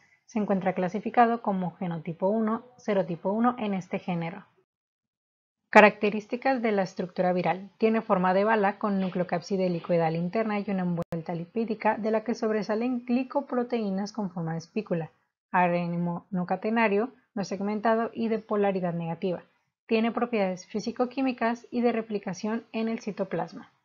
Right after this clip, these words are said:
El virus contiene cinco proteínas, proteína G, proteína M, núcleo cápside, proteína N, proteína L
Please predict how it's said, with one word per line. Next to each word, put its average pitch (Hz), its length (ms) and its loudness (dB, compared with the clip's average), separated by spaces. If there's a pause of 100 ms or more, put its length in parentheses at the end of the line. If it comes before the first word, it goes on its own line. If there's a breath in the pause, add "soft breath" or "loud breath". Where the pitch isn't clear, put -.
(200)
El 233 60 -14
virus 269 260 -8
contiene 220 540 -2
cinco 214 340 2
proteínas, 180 720 0
proteína 180 500 4
G, 240 300 2
proteína 180 600 0
M, 226 260 2
núcleo 196 360 2
cápside, 202 500 2
proteína 175 600 -2
N, 240 220 4
proteína 165 680 -2
L 254 300 0